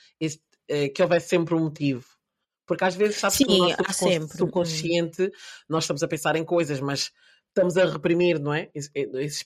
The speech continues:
Speaker 2: Uhum.
Speaker 1: pensamentos ou esse, esse sentimento. Então, a ansiedade é isso, é, é o conter de, desses pensamentos que tu tens, mas não, não consegues exteriorizar. Então, ou, não, não, ou sentes que está fora do teu controle, et cetera.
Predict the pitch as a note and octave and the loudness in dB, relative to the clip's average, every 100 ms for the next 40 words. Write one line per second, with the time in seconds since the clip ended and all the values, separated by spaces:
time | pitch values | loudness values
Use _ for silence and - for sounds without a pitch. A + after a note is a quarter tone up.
0 | - F3 E3+ D3+ D#3+ D3 C#3 C#3+ C#3 C#3 | -2 0 0 0 -2 -4 -4 0 2 0
1 | C3+ - - _ C#3+ D3 - D3 C3+ C#3 | -2 -12 -20 _ -6 -6 -4 -2 -2 -4
2 | C#3 - C#3+ D3 D3+ D3+ D#3 D3+ E3 E3+ | -6 -8 -6 -4 -4 -2 -4 -2 -2 -2
3 | E3+ - _ _ D3+ E3+ - F#3 F3 F#3 | -6 -10 _ _ -2 -2 0 2 4 4
4 | F#3 G3 G3 F3+ - D#3 C#3+ C#3+ - C#3+ | 4 2 0 -2 -4 -2 0 -2 -4 -4
5 | C#3+ D3 D3 D#3 D3+ D#3+ E3 E3+ F3+ F3+ | -2 -2 -4 -6 -2 2 2 2 -2 -4
6 | _ _ _ - D3 D3+ D3+ D3 D3 D3+ | _ _ _ -6 0 2 2 0 -4 -8
7 | - D#3 - D#3+ D3+ D#3+ D3+ - E3 E3+ | -10 -8 -6 -6 -4 -4 -4 -4 -2 0
8 | F3 E3 D#3+ E3+ E3+ E3+ E3+ E3 E3 E3 | 0 0 -2 -2 0 -2 -4 -4 -4 -4
9 | - E3 D#3+ D#3+ D#3+ D3 C#3 - - - | -6 -4 -2 -2 0 -2 -4 -18 -20 -20
10 | _ - E3 E3 - E3 D#3+ E3 D#3+ D#3 | _ -6 -2 0 4 4 6 4 4 4
11 | D#3+ - D#3+ D3+ E3+ D#3 - D3+ D#3+ D#3+ | 2 4 2 2 -2 -2 -2 0 0 0
12 | D#3 D#3 C#3+ E3 F3 E3+ D#3+ D3+ C#3+ - | -2 -2 -2 4 6 6 4 2 -2 -2
13 | C#3 - B2+ | -2 -4 -10